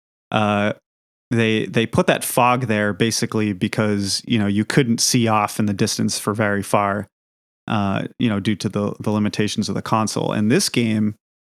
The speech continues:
doesn't really have any of that. They managed to pretty impressively fit everything into the game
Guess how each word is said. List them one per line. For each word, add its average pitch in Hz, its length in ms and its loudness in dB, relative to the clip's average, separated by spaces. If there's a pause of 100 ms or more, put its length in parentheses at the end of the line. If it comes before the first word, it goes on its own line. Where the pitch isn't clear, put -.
(160)
doesn't 143 240 2
really 143 220 2
have 127 260 0
any 127 260 4
of 110 140 -2
that. - 280 0 (360)
They 113 160 2
managed 127 600 2
to 107 560 0 (440)
pretty 175 240 4
impressively 117 840 2
fit - 460 -2 (160)
everything 107 880 0 (840)
into 123 320 2
the 107 100 0
game 107 600 0